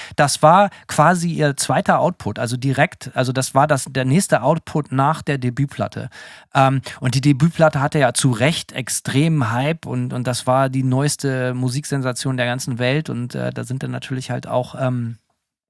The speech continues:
viele Leute auf die Band zugekommen wegen dies und das und Filmen und hast du nicht gesehen. Die Band hat auch übrigens gesagt, dass sie danach, also dass sie heutzutage niemals wieder einen Filmscore machen würden, weil, äh, sie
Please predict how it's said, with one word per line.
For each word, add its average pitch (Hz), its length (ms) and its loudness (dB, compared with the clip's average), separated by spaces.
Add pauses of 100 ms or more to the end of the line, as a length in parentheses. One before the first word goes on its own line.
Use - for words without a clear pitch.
(380)
viele 143 180 0
Leute 123 200 0
auf 120 80 -4
die - 80 -8
Band 120 220 -2
zugekommen 143 500 -2
wegen 123 220 -4
dies 143 180 -4
und 123 100 -4
das 147 200 0
und 110 80 -6
Filmen 175 260 2
und 131 100 -2
hast 151 160 -4
du 139 40 -4
nicht 127 160 -4
gesehen. 131 240 0 (280)
Die - 60 2
Band 190 180 4
hat 202 120 2
auch 170 120 0
übrigens 175 300 -2
gesagt, 151 380 2
dass 131 80 -2
sie 131 100 -4
danach, 127 480 2
also 127 220 0
dass 127 140 -4
sie 127 100 0
heutzutage 131 480 0
niemals 135 420 2
wieder 131 320 2 (240)
einen 127 80 0
Filmscore 120 580 2
machen 110 340 -2
würden, 110 320 0 (380)
weil, 127 640 2
äh, 123 520 4
sie 123 920 -4